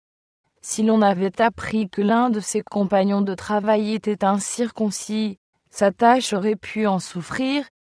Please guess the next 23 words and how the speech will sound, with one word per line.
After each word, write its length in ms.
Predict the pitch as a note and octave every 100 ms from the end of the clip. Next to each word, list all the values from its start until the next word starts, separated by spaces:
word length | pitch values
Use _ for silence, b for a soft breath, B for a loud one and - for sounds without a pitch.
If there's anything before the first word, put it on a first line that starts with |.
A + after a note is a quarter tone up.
| _ -
à 140 | A#3
cause 340 | - B3+ B3 F#3
des 120 | A#3+
préjugés 760 | - G#3+ G#3+ G3+ G3+ G3+ G#3
et 40 | F#3+
du 160 | G3+
fanatisme 1040 | - G#3+ G#3 G3+ G3+ - F#3+ - A#3 B3 - _ _ _ _ _ _ _
des 140 | G#3 G3+
Juifs. 760 | E3+ F#3+ A#3+ E4 - - _ _ _ _ _ _ _ -
Paul 260 | A#3 B3+
rencontrait 640 | G3+ G#3 - A3 A3 A#3 G#3+
partout 520 | - A3 - - F#3
une 160 | F#3 G3
opposition 840 | F#3 - G#3+ G3 G#3 - A#3 A3
farouche. 960 | - - A#3 G3+ F3+ F3 - - - - _ _ _ _ _ _ _ _ _ _ _
Comme 240 | - G3 G#3+
il 200 | G#3 F#3+
désirait 540 | G#3 A3 B3 A3+ A3
apporter 600 | G#3 - A#3 G3 - C4
à 100 | G#3+
ses 260 | G3 A#3+ A#3+
frères 480 | - - G#3 G3+ G3+
juifs, 760 | F3 F#3+ A3+ D4+ - - -